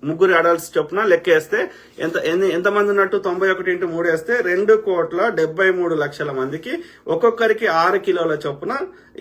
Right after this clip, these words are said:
ఆ, ఈ సన్న బియ్యం వచ్చేసి యాభై రూపాయల కిలో. అర్థమైందా? So అట్లా అంటే రెండు కోట్ల డెబ్బై మూడు లక్షల మంది, లేదంటే తొంభై ఏడు రే-, తొంభై ఒక లక్షల రేషన్ కార్డులకి ఒక్కొక్కరికి ఆరు కిలోల చొప్పున యాభై రు-, ఒక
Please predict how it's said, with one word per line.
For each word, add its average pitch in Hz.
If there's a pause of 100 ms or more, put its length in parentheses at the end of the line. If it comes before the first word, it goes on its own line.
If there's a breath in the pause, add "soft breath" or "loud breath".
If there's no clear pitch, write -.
(120)
ఆ, 160
ఈ 151
సన్న 180
బియ్యం 202
వచ్చేసి 175
యాభై 185
రూపాయల 180
కిలో. 190 (560)
అర్థమైందా? 160 (720 soft breath)
So 214
అట్లా 202
అంటే 226 (420)
రెండు 202
కోట్ల 196
డెబ్బై 165
మూడు 175
లక్షల 151
మంది, 127
లేదంటే 165
తొంభై 185
ఏడు 180
రే-, 151
తొంభై 165
ఒక 170
లక్షల 151
రేషన్ 143
కార్డులకి 131 (340 loud breath)
ఒక్కొక్కరికి 226
ఆరు 180
కిలోల 170
చొప్పున 147
యాభై 175
రు-, 160
ఒక 147